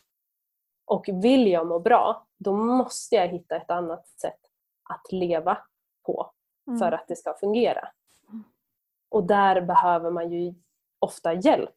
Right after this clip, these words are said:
Speaker 1: Beteendeförändringar, att genomföra dem på egen hand går ju,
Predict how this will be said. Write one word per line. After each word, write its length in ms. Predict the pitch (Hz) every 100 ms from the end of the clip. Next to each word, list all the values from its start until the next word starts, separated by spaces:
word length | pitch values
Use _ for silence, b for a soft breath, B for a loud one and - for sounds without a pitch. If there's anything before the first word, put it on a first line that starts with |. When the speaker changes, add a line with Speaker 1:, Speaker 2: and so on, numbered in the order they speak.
| _
Speaker 1:
Beteendeförändringar, 1400 | 196 208 220 190 185 180 - 277 247 180 170 160 170 - _ _ _ -
att 160 | 190
genomföra 440 | 196 180 180 170 180
dem 340 | 233 254 220
på 60 | 202
egen 500 | 202 185 269 285 175
hand 360 | 156 202 202 - _
går 400 | 196 - 220 370
ju, 240 | 226 160